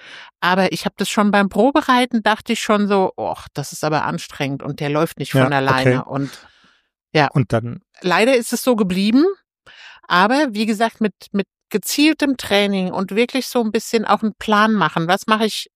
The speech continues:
Speaker 1: heute, was mache ich morgen, was mache ich übermorgen? Viel Abwechslung ins Programm. Also wenn ich ihn dreimal hintereinander reite, dann kotzt er. Das will er überhaupt nicht. Also braucht schon viel Abwechslung. Ich mach mehr Longenarbeit als Reiten. Am langen Zügel ins Gelände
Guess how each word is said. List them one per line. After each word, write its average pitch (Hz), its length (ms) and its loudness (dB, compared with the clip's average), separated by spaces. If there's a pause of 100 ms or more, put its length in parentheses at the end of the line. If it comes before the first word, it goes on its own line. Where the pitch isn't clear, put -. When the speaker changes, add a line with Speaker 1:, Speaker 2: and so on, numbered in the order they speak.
Speaker 1:
heute, 240 400 2
was 214 160 0
mache 190 140 0
ich - 120 -8
morgen, 185 240 2
was 180 160 -8
mache 180 120 -4
ich - 80 -10
übermorgen? 247 600 2 (440)
Viel - 340 -2
Abwechslung 240 680 0
ins 214 240 -2
Programm. 226 540 0
Also 196 200 0
wenn 202 120 2
ich 196 100 -2
ihn 202 100 -2
dreimal 196 340 2
hintereinander 196 600 0
reite, 226 280 -2
dann 180 200 -4
kotzt - 340 -4
er. 311 160 2 (580)
Das - 320 -4
will 220 140 0
er 214 120 2
überhaupt 208 400 0
nicht. 254 200 0
Also 196 360 0 (180)
braucht 202 340 0
schon 240 220 0
viel 226 260 -4
Abwechslung. 226 520 -2
Ich 196 180 -8
mach 208 160 0 (140)
mehr 220 320 2
Longenarbeit 214 920 0
als - 320 -6
Reiten. 247 440 0 (600)
Am 208 160 4
langen 233 340 4
Zügel 240 340 2
ins - 260 -4
Gelände 208 480 0